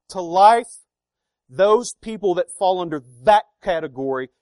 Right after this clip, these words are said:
they, we find our full joy at the same spring of joy that God himself drinks from.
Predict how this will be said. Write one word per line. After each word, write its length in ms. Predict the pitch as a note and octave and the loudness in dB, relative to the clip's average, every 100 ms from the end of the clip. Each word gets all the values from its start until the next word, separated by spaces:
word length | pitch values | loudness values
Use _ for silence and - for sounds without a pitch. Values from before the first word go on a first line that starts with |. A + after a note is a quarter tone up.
| _ | _
they, 400 | C3 G3 G#3 G#3 F#3 | 0 4 4 2 -4
we 480 | D3 A#3+ A3+ A3+ G3+ _ | -2 -2 -2 -8 -16 _
find 480 | - G3+ G#3 G3+ - | -2 0 0 -4 -2
our 200 | E3 D#3 - - | 0 0 -6 0
full 280 | A3+ A#3+ | 2 2
joy 500 | D#3+ D#3 G#3 G3+ G#3 G3 _ _ _ | 0 -2 2 4 2 -2 _ _ _
at 80 | - | -10
the 100 | E3+ | -10
same 500 | - - G#3 A3+ A#3+ | -8 -6 -6 -6 -10
spring 540 | - - A#3 B3 B3+ | -12 -4 -2 -2 -2
of 180 | A3 C#3+ | -4 -6
joy 340 | G#3 G3+ G3+ | -2 2 2
that 240 | E3+ E3+ C#3+ | 0 -6 2
God 280 | G3 G3+ | 4 4
himself 560 | F#3+ G3 - G3+ F#3+ F#3 _ _ | 2 -12 -6 0 2 0 _ _
drinks 280 | D#3 F3 - | -4 -4 -4
from. 260 | C#3+ G#2 | -12 -12